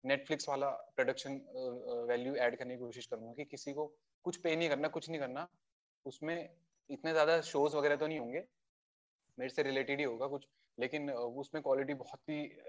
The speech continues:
Netflix वाले से भी ऊपर की होगी, चाहे जितना भी उसमें पैसे लग जाए कुछ भी।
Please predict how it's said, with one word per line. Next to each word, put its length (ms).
Netflix 440
वाले 400
से 160
भी 120
ऊपर 300
की 100
होगी, 320
चाहे 240
जितना 240
भी 100
उसमें 180
पैसे 200
लग 120
जाए 140
कुछ 180
भी। 180